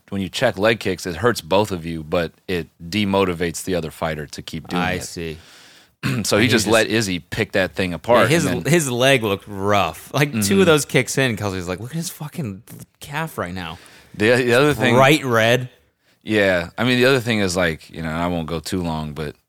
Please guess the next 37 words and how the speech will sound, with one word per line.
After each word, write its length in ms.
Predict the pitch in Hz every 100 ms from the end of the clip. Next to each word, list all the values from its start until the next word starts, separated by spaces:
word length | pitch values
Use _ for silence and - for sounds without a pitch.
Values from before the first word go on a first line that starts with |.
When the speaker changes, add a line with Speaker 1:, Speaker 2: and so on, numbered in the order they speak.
| _
Speaker 1:
you 100 | 87
know, 100 | 82 -
I-, 180 | 165 -
Izzy 360 | 135 165 127 110
is 180 | 90
a 200 | 85 76 69 _
physical 520 | - 110 92 85 82
fucking 340 | 71 90 85 78
phenom. 500 | - 85 78 71 69
I 80 | 78
mean, 200 | 80 82
I 160 | 80
feel 220 | 78 98 85
like 160 | 76
it's 180 | 80 -
worth 300 | 85 87 78
talking 320 | - 82 78
about 240 | 71 76 71
in 100 | 78
that 180 | 78
regard. 420 | 64 71 71 69 67
But 180 | 73 - -
Speaker 2:
Mm-hmm. 280 | 113 107 92 - _
Speaker 1:
the 80 | 95
thing 240 | 87 123
is, 280 | 117 101 82 - _ _
Izzy, 400 | 104 135 127 120
that 340 | 101 73 95 92 _ _
what, 160 | 85 -
what 160 | 101
most 160 | 104 107
people 120 | 117
don't 80 | 98
understand, 360 | 92 - 98 87
Izzy 260 | 101 107 113
is 100 | 80
so 640 | - - 92 98 107 110